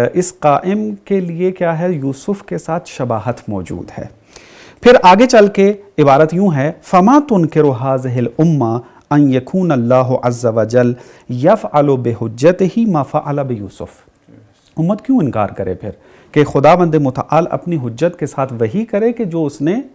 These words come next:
यूसुफ के साथ किया था। क्या है? फरमाते हैं कि "अन यसीरा फ़ी अस्वाक़िहिम", वो हुज्जत जो है, इमाम ज़माना जो हैं, इमाम महदी अज्जलल्लाहु ताला फ़रजहु शरीफ जो हैं, वो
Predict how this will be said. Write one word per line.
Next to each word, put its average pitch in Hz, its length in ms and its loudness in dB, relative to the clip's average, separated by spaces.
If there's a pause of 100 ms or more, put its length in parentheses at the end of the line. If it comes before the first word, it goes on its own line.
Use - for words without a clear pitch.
(120)
यूसुफ 120 320 -8
के 104 100 -10
साथ 92 220 -10 (100)
किया 90 200 -14
था। - 240 -18 (340)
क्या 220 160 6
है? 233 300 4 (440)
फरमाते 143 300 2
हैं 196 80 0
कि 202 80 0
"अन 165 280 0
यसीरा 196 400 -2
फ़ी 165 240 -8
अस्वाक़िहिम", 120 720 -6 (520)
वो 131 60 0
हुज्जत 127 340 0
जो 170 200 -4
है, 95 300 -12 (180)
इमाम 120 280 -2
ज़माना 113 460 0
जो 160 140 -4
हैं, 98 340 -10
इमाम 113 200 -4
महदी 117 460 -2 (180)
अज्जलल्लाहु 117 560 -2
ताला 113 360 0
फ़रजहु 107 480 -6
शरीफ 131 420 -6
जो 202 120 -6
हैं, 226 200 0 (360)
वो 196 600 2